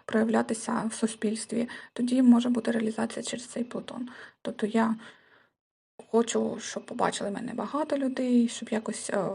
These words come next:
або багато в мене було грошей, або багато влади, або слави добитися через, е,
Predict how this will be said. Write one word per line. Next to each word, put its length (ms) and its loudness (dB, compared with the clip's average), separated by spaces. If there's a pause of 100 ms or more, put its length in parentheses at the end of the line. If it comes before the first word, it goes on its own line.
або 180 -2
багато 320 -2
в 20 -2
мене 220 -4
було 300 -8
грошей, 480 2
або 180 -4
багато 380 -6
влади, 560 0
або 320 -2 (560)
слави 360 4
добитися 460 2
через, 400 0
е, 140 0